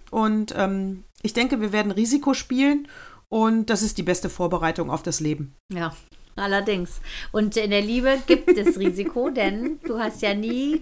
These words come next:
Speaker 2: die Gewährleistung, dass alles so bleibt, wie es ist.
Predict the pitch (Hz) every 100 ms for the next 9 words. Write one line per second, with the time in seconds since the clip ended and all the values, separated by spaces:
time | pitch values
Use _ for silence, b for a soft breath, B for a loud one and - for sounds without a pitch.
0 | - 269 269 254 240 220 214 220 - 233
1 | 269 B B B 220 208 196 208 233 -
2 | 240 208 185 185 - 220 - 147 -